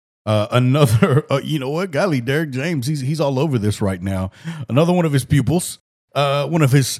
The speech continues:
students, uh, Mister A J Anthony Joshua.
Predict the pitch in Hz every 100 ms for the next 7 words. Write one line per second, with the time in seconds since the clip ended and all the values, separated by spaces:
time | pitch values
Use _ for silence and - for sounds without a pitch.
0 | - - - - - 196 185 208 - -
1 | - _ _ 170 170 165 160 160 202 156
2 | 143 190 196 151 156 104 - 220 220 -
3 | 139 156 - - 113 208 208 165 - 117
4 | 69